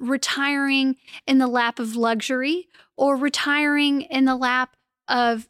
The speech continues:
comfort and not necessarily having to use the terms fixed income.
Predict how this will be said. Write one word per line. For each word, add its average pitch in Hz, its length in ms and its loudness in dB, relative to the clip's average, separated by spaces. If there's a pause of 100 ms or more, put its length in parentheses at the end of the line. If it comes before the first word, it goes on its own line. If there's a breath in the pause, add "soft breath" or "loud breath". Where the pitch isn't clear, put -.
(100)
comfort - 920 -4 (240 soft breath)
and 247 160 4
not 269 220 2
necessarily 220 720 -2
having 208 320 -4
to 214 160 -6
use 214 240 -8
the 220 140 -8
terms 202 500 -8
fixed - 320 -12
income. 226 380 -4